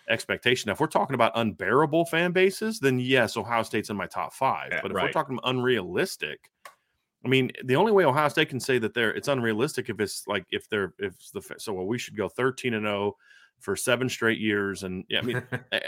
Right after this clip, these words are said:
Speaker 1: I mean, everybody says kinda that, but, like, they expect their team
Speaker 2: Right.
Speaker 1: to be a championship team every year. They expect to beat Michigan every year. Well,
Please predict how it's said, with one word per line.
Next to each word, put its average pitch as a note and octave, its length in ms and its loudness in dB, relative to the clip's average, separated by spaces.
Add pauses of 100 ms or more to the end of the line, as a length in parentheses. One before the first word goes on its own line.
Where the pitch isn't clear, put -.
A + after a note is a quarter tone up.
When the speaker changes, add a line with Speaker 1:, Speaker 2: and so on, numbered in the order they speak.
(120)
Speaker 1:
I - 40 -8
mean, E3 160 0
everybody D#3+ 340 2
says B2 180 0
kinda B2+ 460 -2
that, E3 460 0
but, A2+ 140 -2
like, A#2 180 -2
they B2 120 0
expect - 360 -4
their B2+ 100 2
team C#3 180 -4
Speaker 2:
Right. B2+ 60 -2
Speaker 1:
to A#2+ 60 -4
be A#2 100 0
a A2 40 0
championship - 540 -6
team E2+ 200 -10
every C2 240 -12
year. A1+ 200 -16
They G#2 80 0
expect A#2 320 -8
to A#2 60 -14
beat C#3+ 140 0
Michigan C3+ 320 -4
every D#2+ 240 -16
year. C2+ 140 -16
Well, A2 340 2